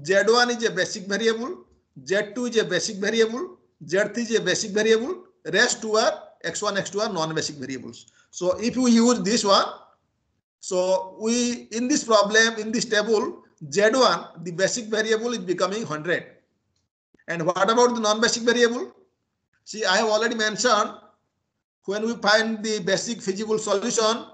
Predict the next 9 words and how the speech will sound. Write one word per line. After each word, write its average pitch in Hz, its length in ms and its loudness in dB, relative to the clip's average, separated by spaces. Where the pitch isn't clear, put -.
there 190 160 4
are 202 240 2
two 233 140 -4
categories 220 500 -2
of 214 120 2
variables. 165 640 -2
So 180 220 -4
this 190 260 -2
problem, 202 580 4